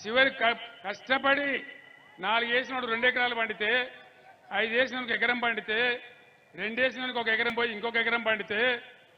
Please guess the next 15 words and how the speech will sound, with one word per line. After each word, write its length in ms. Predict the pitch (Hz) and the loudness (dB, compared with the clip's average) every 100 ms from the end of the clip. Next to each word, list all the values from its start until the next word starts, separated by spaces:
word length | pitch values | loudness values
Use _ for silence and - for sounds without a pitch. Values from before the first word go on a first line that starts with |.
| _ - | _ -6
ఇలా 180 | 202 196 | -4 -4
కొనుగోలు 420 | 196 208 240 240 | -6 -4 -2 0
కేంద్రాన్ని 380 | 214 220 220 208 | 0 0 -2 -4
తీసుకపోతే 640 | 190 208 202 202 190 160 - - - | -6 -6 -4 -2 -2 -4 -10 -20 -8
దానికి 300 | 180 196 185 | -4 -2 -4
కొనే 240 | 185 190 196 | -6 -4 -4
దిక్కు 300 | 156 - 208 | -6 -8 -2
లేదు. 240 | 202 110 - - _ _ _ _ _ _ | -2 -4 -14 -20 _ _ _ _ _ _
తడిసిపోయే 420 | 175 190 196 233 226 | -6 -6 -4 -2 0
కాడ 160 | 220 | 0
తడిసిపోతా 500 | 208 202 190 220 214 | -2 -6 -6 -6 -4
ఉన్నాయి. 280 | 196 185 160 - - - - - - - - | -2 -4 -8 -12 -20 -20 -20 -20 -20 -20 -14
ధర 220 | 151 202 240 | -2 0 2
సరిగ్గా 300 | 240 247 233 | 0 -2 -4
ఇస్తలేరు. 540 | - 247 254 254 226 | 0 4 6 6 2